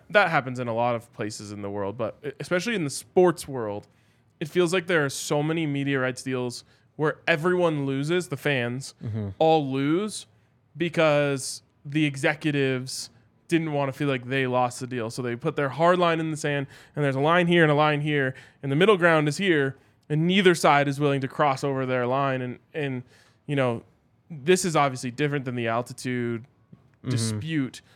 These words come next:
Speaker 1: because that's a network that carries the teams negotiating with the distributor. This is a, a, obviously a conference negotiating with all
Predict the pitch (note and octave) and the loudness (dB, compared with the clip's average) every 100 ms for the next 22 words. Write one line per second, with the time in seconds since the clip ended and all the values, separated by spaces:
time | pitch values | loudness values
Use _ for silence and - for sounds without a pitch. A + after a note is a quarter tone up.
0 | _ C#3 D3 C3+ D3+ C#3 - - _ _ | _ -6 -4 0 0 0 -4 -12 _ _
1 | _ _ _ _ _ _ - D#3 E3+ E3+ | _ _ _ _ _ _ -2 2 4 4
2 | D#3 D3 C3+ - - C#3+ - _ - F#3+ | 4 2 2 -2 -2 0 0 _ -2 2
3 | G3+ E3 D3 C3+ C#3+ C3+ C3 B2+ - _ | 4 2 -2 -6 -6 -4 -6 -8 -14 _
4 | _ _ _ _ _ _ _ _ - _ | _ _ _ _ _ _ _ _ -20 _
5 | _ _ - - F#3 E3 E3 D#3 E3 D3+ | _ _ -20 -6 0 4 6 4 2 2
6 | D3 C#3 C3 C#3+ - C#3 A#2+ - A#3 F3+ | 2 -2 0 -2 -2 -6 -6 -2 -2 0
7 | B2 G#2 G#2+ _ _ _ _ _ _ - | -2 -4 -6 _ _ _ _ _ _ -2
8 | E3 G3+ E3+ D3 C3+ B2+ A#2 - C#3+ C3+ | 2 2 0 0 0 0 -2 -2 0 0
9 | B2+ B2 - B2+ B2+ C#3 A#2+ - - F#3 | 0 -2 -2 -2 -2 -4 -4 -4 0 2
10 | F3+ D3 C#3+ C3+ - C#3+ C#3+ D3 C#3+ C#3 | 2 -2 -4 -6 -8 -6 -2 -2 -2 -4
11 | B2+ B2 - D3 D#3+ E3+ E3+ D#3+ C#3+ | -4 -8 -6 0 2 4 4 2 0